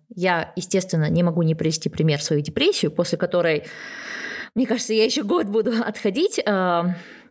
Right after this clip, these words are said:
для меня это, кстати, вот открытие, что человек так долго восстанавливается после депрессии. Э, я надеюсь, дорогие слушатели, что вы будете о себе заботиться. И на этой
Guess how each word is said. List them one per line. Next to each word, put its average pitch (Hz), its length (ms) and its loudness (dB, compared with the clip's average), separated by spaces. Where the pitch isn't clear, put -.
для 202 100 2
меня 226 200 2
это, 220 100 -6
кстати, 180 260 -2
вот 165 180 0
открытие, 165 440 0
что 151 560 -2
человек 156 320 0
так 165 120 -2
долго 165 240 0
восстанавливается 156 680 0
после 156 640 0
депрессии. 180 680 0
Э, 101 420 0
я 214 220 2
надеюсь, 208 600 0
дорогие 170 340 0
слушатели, 180 600 -2
что - 260 -4
вы 240 180 0
будете 254 280 0
о 190 40 -2
себе 170 220 0
заботиться. 175 680 0
И 285 240 0
на 214 360 0
этой 233 300 0